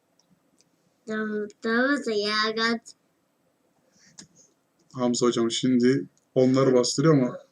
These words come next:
Speaker 1: Oo.
Speaker 2: Golü biz yedik hocam. Ne
Speaker 1: Ne?
Speaker 2: olası? Sapını Aro bize attı. Sapladı vallahi.
Speaker 1: Oha
Speaker 2: Bu nedir
Speaker 1: ya.
Speaker 2: ya? Bence de yani defansımız uyuyor hocam. Ya biz Allah'tan on,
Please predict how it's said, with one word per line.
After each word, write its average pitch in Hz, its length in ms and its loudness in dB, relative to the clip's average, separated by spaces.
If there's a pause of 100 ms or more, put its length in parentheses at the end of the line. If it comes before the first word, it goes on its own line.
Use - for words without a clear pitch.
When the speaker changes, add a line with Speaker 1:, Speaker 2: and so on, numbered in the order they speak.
(200)
Speaker 1:
Oo. 453 720 12 (840)
Speaker 2:
Golü 147 260 12
biz 175 160 8
yedik 147 220 8
hocam. 139 280 6 (300)
Ne 156 80 8
Speaker 1:
Ne? 175 40 12
Speaker 2:
olası? 160 640 12 (680)
Sapını 143 600 4
Aro 156 180 10
bize 147 160 4
attı. 131 560 2 (140)
Sapladı 139 540 4
vallahi. 131 520 4 (2500)
Speaker 1:
Oha 262 360 -4
Speaker 2:
Bu 151 140 12
nedir 120 340 12
Speaker 1:
ya. 120 80 6
Speaker 2:
ya? 123 140 0 (240)
Bence 131 300 4
de 139 60 4
yani 120 300 6 (480)
defansımız 131 560 6
uyuyor 165 220 10
hocam. 151 260 8
Ya 127 200 6
biz 151 160 4
Allah'tan 147 640 6
on, 190 220 6